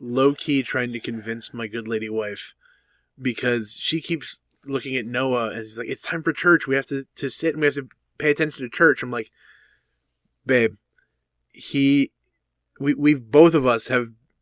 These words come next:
been convinced of the fact that he needs to go down to the, the children's area for church.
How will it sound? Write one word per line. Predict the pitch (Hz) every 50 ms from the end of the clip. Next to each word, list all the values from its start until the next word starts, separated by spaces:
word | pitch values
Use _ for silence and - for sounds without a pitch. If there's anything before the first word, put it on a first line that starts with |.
| _ -
been | 127 143 131 131
convinced | 120 - 131 117 110 131 139 127 - -
of | 123 113
the | 113
fact | 107 - - 113 107 101 101 - _ - _
that | 113 113 113 110 107 - _
he | - - 143 139
needs | 135 131 131 131 131 123 113 -
to | - 120
go | 120 120 117
down | 113 117 113 113 107 107 107
to | - 113
the, | 110 101 104 _
the | - 110 110 101
children's | - - 135 131 127 117 117 113 104 110
area | 113 104 101 101 101 98 98 95 95 - _ _ _ _ _ _ _ _ _ -
for | - - 110 104
church. | - - - 113 92 - - - - - -